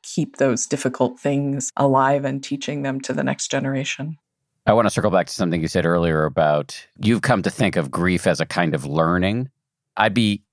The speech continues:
Speaker 2: curious to hear you unpack a little bit more why you call it that.
Speaker 1: Well, I think to start with, it's really helpful to make this distinction between grief and grieving.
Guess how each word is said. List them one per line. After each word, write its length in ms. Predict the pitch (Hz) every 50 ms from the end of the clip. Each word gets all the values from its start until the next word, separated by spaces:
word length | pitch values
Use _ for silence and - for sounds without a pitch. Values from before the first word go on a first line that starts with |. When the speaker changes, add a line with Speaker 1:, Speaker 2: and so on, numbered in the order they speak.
| _ _ _ _ -
Speaker 2:
curious 300 | - 156 160 156 139 -
to 120 | - -
hear 460 | - - - 120 117 107 101 101 98 - _ _ _
you 200 | - 92 101 95
unpack 320 | 87 80 - - 104 92 -
a 60 | 92
little 140 | 95 92 82
bit 120 | 92 87
more 260 | 95 82 90 87 85
why 360 | 80 82 87 90 90 92 98
you 200 | 95 87 82 82
call 380 | 73 - - - 85 82 76 71
it 100 | 69 -
that. 300 | - 67 64 69 - - _ _ _ _ _ _ _ _ _ _ _ _ -
Speaker 1:
Well, 200 | 277 254 226 - -
I 100 | 254 254
think 380 | 254 - - 381 392 403 -
to 100 | - -
start 460 | - - - - - 359 403 381 339
with, 180 | 330 311 254 285
it's 260 | 277 269 - - -
really 260 | 277 294 294 311 285
helpful 520 | 247 - - 214 220 220 - - - 208 196
to 180 | 202 - 220 196
make 260 | 185 180 180 - -
this 240 | - 180 175 - -
distinction 720 | - 160 - - - - 220 226 247 254 - - 185 165
between 440 | 147 165 160 - - 160 151 147 147
grief 520 | 143 - 160 165 190 214 233 220 - - -
and 220 | 165 156 151 139 139
grieving. 720 | - 143 151 165 170 160 135 - 69 69 - - -